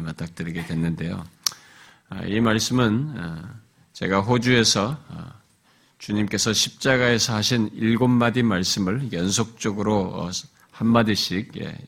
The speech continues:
칠 주에 걸쳐서 살필 때 첫 번째 말씀으로, 어, 살폈던 말씀입니다. 우리 교회에서는 이 말씀을 전하지 않았지만은,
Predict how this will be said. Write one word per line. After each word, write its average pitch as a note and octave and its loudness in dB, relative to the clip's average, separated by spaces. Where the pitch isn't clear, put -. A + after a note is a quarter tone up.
칠 B2 0
주에 A2+ 0
걸쳐서 F2+ -4
살필 G2 -2
때 F2 -4
첫 - -10
번째 A#2 0
말씀으로, F#2 -2
어, G2+ -8
살폈던 G2 -4
말씀입니다. D#2+ -6
우리 A2 4
교회에서는 A#2+ 6
이 A2 6
말씀을 G#2+ 4
전하지 G2+ 0
않았지만은, F2+ 0